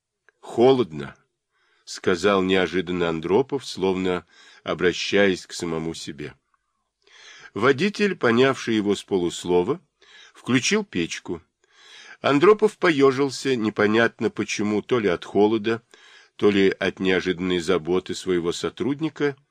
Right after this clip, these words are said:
и взглянул на Крючкова. «Думаешь,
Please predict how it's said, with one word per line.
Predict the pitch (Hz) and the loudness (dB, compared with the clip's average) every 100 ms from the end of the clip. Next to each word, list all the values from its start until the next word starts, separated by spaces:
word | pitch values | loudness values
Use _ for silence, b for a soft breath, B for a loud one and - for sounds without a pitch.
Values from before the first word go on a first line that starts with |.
| b b b | b b b
и | 101 107 | -2 -2
взглянул | 82 87 101 113 160 | -2 -2 0 2 0
на | 139 | -2
Крючкова. | 131 123 - - 76 65 67 _ _ _ _ _ _ _ _ _ _ b b b b b | -4 -10 -12 -8 -8 -8 -10 _ _ _ _ _ _ _ _ _ _ b b b b b
«Думаешь, | 123 160 156 139 - - | 4 6 6 4 -2 -10